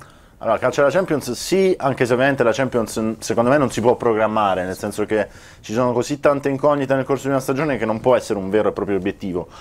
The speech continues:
Si punta a fare il massimo possibile, poi ci può essere un sorteggio fortunato che aiuta, uno sfortunato che magari, eh, butta giù la squadra.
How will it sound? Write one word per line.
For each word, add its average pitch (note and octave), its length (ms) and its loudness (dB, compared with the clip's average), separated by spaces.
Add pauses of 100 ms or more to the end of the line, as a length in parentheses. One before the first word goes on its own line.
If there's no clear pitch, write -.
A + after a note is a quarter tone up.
(120)
Si - 120 -4
punta C#3+ 280 2
a A2+ 40 6
fare A#2+ 280 2
il A#2 160 -2
massimo A2 420 0
possibile, G2+ 540 -2
poi F#2+ 580 -2
ci - 100 -12
può G2+ 120 -6
essere G2+ 180 -6
un F#2+ 60 -2
sorteggio G2+ 400 -2
fortunato G#2 640 -2 (360)
che A#2 120 0
aiuta, A2 340 2
uno F#2 100 -4
sfortunato F#2+ 680 -2
che F2 100 -10
magari, F2 540 0
eh, E2+ 300 -6
butta F#2 300 0
giù F#2+ 120 0
la F#2+ 100 4
squadra. F#2 500 2